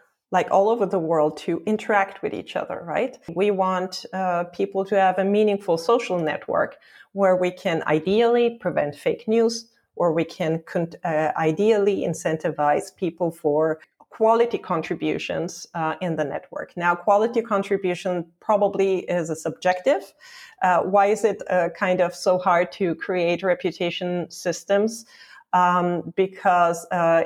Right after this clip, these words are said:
in social networks, uh, reputation can be very subjective. What is quality content to someone, uh, like me might be not so much quality to you because our tastes differ or our interests differ, et cetera.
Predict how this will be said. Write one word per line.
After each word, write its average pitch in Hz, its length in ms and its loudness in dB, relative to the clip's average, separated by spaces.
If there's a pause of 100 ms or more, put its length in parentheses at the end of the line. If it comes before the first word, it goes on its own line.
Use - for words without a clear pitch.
in 170 180 -2
social 190 420 0
networks, - 640 -2 (100)
uh, 165 280 0
reputation 180 680 -2
can 156 200 -2
be 151 80 0
very 151 280 2
subjective. - 640 -6 (460)
What 175 380 2
is 175 140 0
quality 185 440 2
content 160 460 -4
to 147 100 -6
someone, 170 640 -2
uh, 151 280 0 (160)
like 151 260 -2
me 202 360 2
might 156 380 -2
be 156 380 0 (960)
not 214 260 4
so - 100 4
much 180 240 0
quality 165 440 0
to 196 160 -2
you 196 400 4
because 165 320 -4
our 160 140 2
tastes 196 340 0
differ 170 560 0
or 151 220 -2
our 151 180 -2
interests 170 480 -2
differ, 156 420 -4
et - 100 -16
cetera. - 400 -10